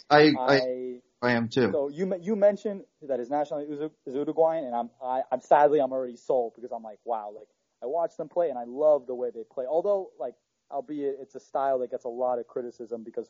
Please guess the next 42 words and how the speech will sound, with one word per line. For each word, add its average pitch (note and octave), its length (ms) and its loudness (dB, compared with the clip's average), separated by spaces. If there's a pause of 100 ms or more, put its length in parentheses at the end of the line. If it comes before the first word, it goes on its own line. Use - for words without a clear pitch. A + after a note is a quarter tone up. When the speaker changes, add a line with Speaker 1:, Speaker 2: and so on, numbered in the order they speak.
Speaker 2:
France B2+ 240 -2
plays A#2 300 -4
the A2+ 80 -14
same A2+ 240 -10
way, C3+ 440 2 (460)
um, A2 240 -4
sometimes, A#2 480 -2
and A2+ 140 -4
then A2+ 280 -4
Atletico C3 480 4
as G#2+ 80 -14
well. A2+ 340 0 (380)
Like, A2 220 -16
that B2+ 160 2
was, A#2 120 -4
a, A#2 120 -16
you C3 80 -16
know, G2+ 140 -16 (200)
obviously C#3 380 -4
it's B2+ 200 -6
not, D3 280 0
they C#3+ 100 2 (220)
play E3 160 4
a C#3 60 2
very C#3 220 -8
certain C3+ 280 -10
style B2 380 -4
of - 120 -20
football, A2+ 400 -2
but A#2+ 140 -10
they A#2+ 120 -12 (120)
fit D#3 140 -2
it. A#2+ 100 -10
All C#3+ 180 2
Uruguayan C#3 440 -6
players A2+ 200 -12 (140)
fit C3+ 140 -4
it. G2+ 120 -20 (520)
And, A2+ 80 -6
Speaker 1:
Yes. C3 160 6
Speaker 2:
um, A2+ 300 -2 (920)
I, E3 120 0